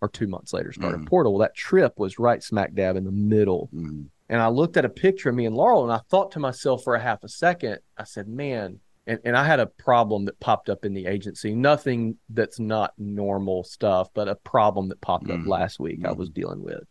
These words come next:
Speaker 1: I thought to myself, I, I looked at that photo and I said, "Man, I just thought I had problems back then."
Speaker 2: Yeah.
Speaker 1: And the,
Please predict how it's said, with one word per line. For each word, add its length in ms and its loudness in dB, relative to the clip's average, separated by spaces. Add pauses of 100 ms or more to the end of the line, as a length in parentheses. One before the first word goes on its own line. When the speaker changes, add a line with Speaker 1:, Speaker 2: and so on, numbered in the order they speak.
(300)
Speaker 1:
I 160 -4
thought 240 2
to 60 -6
myself, 500 2
I, 80 -2 (160)
I 140 2
looked 220 2
at 60 -6
that 220 2
photo 300 4
and 100 0
I 60 0
said, 240 -2
"Man, 420 2 (260)
I 120 4
just 240 -4
thought 180 4
I 120 4
had 180 0
problems 400 0
back 260 -6
then." 320 -14
Speaker 2:
Yeah. 260 -8 (580)
Speaker 1:
And 180 0
the, 80 -2